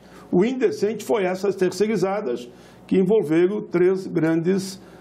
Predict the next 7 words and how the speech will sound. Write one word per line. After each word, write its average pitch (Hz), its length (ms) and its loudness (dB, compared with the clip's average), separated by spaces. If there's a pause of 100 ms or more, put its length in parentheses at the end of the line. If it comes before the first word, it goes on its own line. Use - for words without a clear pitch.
(140)
eh, 151 160 0
vinícolas 196 680 0 (120)
do 185 320 0
Rio 170 140 -6
Grande 156 180 -6
do 139 60 -16
Sul. 73 300 -12